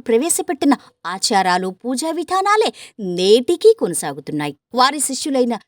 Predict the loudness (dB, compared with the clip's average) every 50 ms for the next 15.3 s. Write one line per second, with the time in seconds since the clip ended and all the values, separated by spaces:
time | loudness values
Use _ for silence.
0 | _ -2 -2 -2 -2 -2 -2 -4 -4 -4 -6 _ _ -6 -6 -6 -4 -4 -4 -4
1 | -4 _ _ _ -10 -2 0 0 0 0 _ -8 -6 -6 -6 -6 -8 _ -8 -8
2 | -6 0 0 0 0 0 -2 -4 -4 -2 -4 -2 -2 -2 -2 0 -2 -2 -4 -6
3 | -8 -14 -10 -6 -4 -2 -2 -2 -4 -4 _ -4 -4 -4 0 0 0 0 0 _
4 | -8 -4 -2 -4 -4 -4 -8 _ -16 -6 0 0 0 0 0 -4 -6 -8 -6 -4
5 | 0 0 0 0 2 2 0 0 0 -4 _ -10 -10 -6 -4 -4 -4 -6 _ _
6 | -18 -12 -10 -8 -6 -4 -4 -4 -6 -6 _ _ _ _ _ -12 -10 -10 -12 -12
7 | _ -6 -4 -2 -2 -2 -2 -4 -4 -4 -6 -2 -2 -2 -2 -2 -2 0 2 2
8 | 2 0 -2 -6 -6 -6 -6 -6 -4 -4 -6 -6 _ -6 -8 -8 _ _ _ -16
9 | -6 -4 -4 -2 -2 -4 -6 -6 _ -4 -4 -4 -4 -6 _ _ -16 -16 -16 -16
10 | _ _ -4 0 0 0 0 -2 -6 -8 -6 -6 -6 -6 -4 -2 0 2 2 2
11 | 2 2 0 0 0 -2 -2 -4 -4 -6 _ -6 -6 -6 -2 -4 -4 -2 -4 -6
12 | -4 -2 -2 -2 -2 -4 -20 _ _ -14 -14 -14 -14 _ -4 -4 -4 _ _ -16
13 | -10 _ -2 -2 0 0 0 2 2 2 0 0 -2 -4 -6 _ _ _ _ _
14 | _ _ _ _ 0 0 0 2 2 0 -2 -2 -2 -2 -2 -2 0 0 0 0
15 | 0 0 2 2 0 0